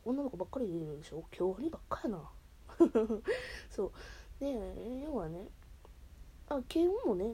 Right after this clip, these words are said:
男性出てるじゃないですかね。あの、モブやけど。で、フリーなんか如実よね。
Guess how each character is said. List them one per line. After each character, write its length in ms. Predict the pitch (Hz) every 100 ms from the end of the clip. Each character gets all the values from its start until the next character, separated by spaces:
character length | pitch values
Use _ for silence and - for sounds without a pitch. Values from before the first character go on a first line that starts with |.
| 208
男 240 | 262 320
性 140 | 311 277
出 100 | 285
て 140 | 277
る 100 | 247
じ 60 | 165
ゃ 40 |
な 80 | 135
い 20 |
で 80 | 143
す 80 | -
か 80 | -
ね。 100 | 254 - - - -
あ 40 | 170
の、 140 | 160
モ 160 | 170 175
ブ 120 | 180
や 80 | 139
け 120 | 135
ど。 140 | - - - - - - - -
で、 480 | 202 190 185 180 175
フ 140 | - 311
リ 40 | 415
ー 40 |
な 100 | 233
ん 80 | 175
か 60 | 170
如 180 | 208
実 280 | 240 226 220
よ 80 | 165
ね。 200 | 147 143